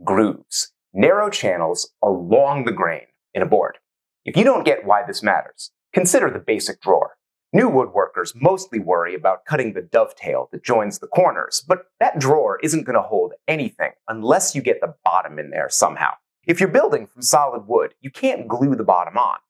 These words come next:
As the drawer moves with the seasons, it would break that glue joint right away. Let's flip that drawer over to see how it's done. The bottom is nailed at the back, but it's actually sitting in a shallow groove.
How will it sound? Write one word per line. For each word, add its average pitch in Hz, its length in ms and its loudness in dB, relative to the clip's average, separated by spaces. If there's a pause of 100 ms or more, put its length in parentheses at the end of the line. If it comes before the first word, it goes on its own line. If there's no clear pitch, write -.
(240)
As 123 160 2
the 135 60 2
drawer 135 440 2
moves 151 400 -2
with 135 160 -6
the 110 80 -8
seasons, 147 640 -2
it 135 100 0
would 110 220 -2
break 151 260 2
that - 240 0
glue 92 160 -4
joint 76 300 0 (340)
right 110 160 2
away. 82 280 0 (340)
Let's - 180 2
flip 202 280 -2
that 139 200 2
drawer 110 320 2
over 127 380 -2 (160)
to 131 40 -8
see 127 260 0
how 98 180 4
it's 90 140 -4
done. 104 240 0 (280)
The 147 80 2
bottom 175 400 2
is - 180 -4
nailed 113 460 2
at 101 80 -10
the 95 80 -16
back, 117 280 0 (280)
but 170 120 0
it's 165 180 -2
actually 139 460 -2
sitting 87 580 -2
in 101 100 -6
a 98 40 0
shallow 87 560 0
groove. 127 560 0